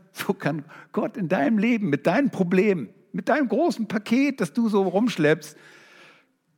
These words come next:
kann ein Wort sprechen und alles ändert sich. So ist Gott. Und das hat der Psalmist erfahren.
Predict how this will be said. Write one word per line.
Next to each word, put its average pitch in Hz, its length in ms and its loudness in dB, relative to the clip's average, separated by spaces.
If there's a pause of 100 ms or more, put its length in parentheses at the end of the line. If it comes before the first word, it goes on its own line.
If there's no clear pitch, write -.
(340)
kann 127 160 -8
ein 123 240 -6
Wort 117 160 -6
sprechen - 460 -12 (480)
und - 120 -14
alles 113 280 -4
ändert 95 280 -14
sich. - 160 -20 (680)
So 127 100 -10
ist 139 140 -12
Gott. - 300 -18 (520)
Und 190 120 -8
das 143 180 -2
hat 156 140 -2
der 151 80 0
Psalmist 131 480 -4
erfahren. 208 400 -4